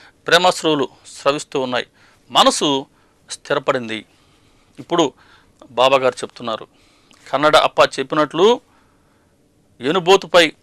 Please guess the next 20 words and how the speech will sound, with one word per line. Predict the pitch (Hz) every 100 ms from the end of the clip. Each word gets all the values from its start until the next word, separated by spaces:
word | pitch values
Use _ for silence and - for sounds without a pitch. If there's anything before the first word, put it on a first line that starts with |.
| _
కొండను | 147 170 170 131 _
ఎక్కి | - 131 175
దిగినట్లు, | 147 151 160 147 165 233 254 _ _ _ _ _ _ -
అటువంటి | 143 160 165 156
సులభ | - - 190
సాధనాలు | 196 - 180 185 190 180
ఇక్కడ | 180 156
ఏమీ | 170 196
లేవు | 185 185
నాన్న, | 180 170 165 151 117 _ _ _ _ _ -
శరీరాన్ని | - 180 196 180 156 135 131 _ _ - _ _ _ _ -
అరగదీయక | 139 170 160 165 156
తప్పదు." | 147 - 143 - 147 143 135 110 _ _ _ _ _ _ _ _ -
బాబాగారి | 117 131 151 151 151
ప్రత్యేకమైన | - - - - 202 220 185 156
శైలండి. | - 139 135 123 107 _ _ _ _ _ _ _
ఎవరు | - 131 170 202
తమ | - 170
వద్దకు | 160 160 165 156
వచ్చినా | 156 - 143 160 262